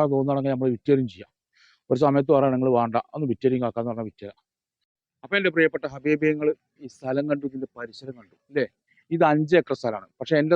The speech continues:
നടത്തത്തിൽ എനിക്ക് തോന്നുന്നു ഒരു അഞ്ചര ആറോ ഒക്കെ ഉണ്ടാവാൻ സാധ്യതയുണ്ട്. എങ്കിലും നമുക്ക് ഡോക്യുമെന്റ്സ് അഞ്ചാണ്.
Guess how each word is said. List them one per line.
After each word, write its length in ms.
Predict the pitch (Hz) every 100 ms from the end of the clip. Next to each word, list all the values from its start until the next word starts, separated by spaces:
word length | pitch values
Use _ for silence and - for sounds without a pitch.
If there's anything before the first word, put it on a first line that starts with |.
| 160
നടത്തത്തിൽ 400 | 151 - 180 190 165
എനിക്ക് 160 | 147 151
തോന്നുന്നു 220 | 139 143
ഒരു 40 | 131
അഞ്ചര 240 | 120 127 139 117
ആറോ 140 | 123
ഒക്കെ 120 | 120 120
ഉണ്ടാവാൻ 240 | 117 123 104
സാധ്യതയുണ്ട്. 500 | 104 110 123 98 95 _ _ _ 143
എങ്കിലും 220 | 175 185
നമുക്ക് 200 | 165 160 151
ഡോക്യുമെന്റ്സ് 500 | 151 170 214 214 190 135
അഞ്ചാണ്. 320 | - 98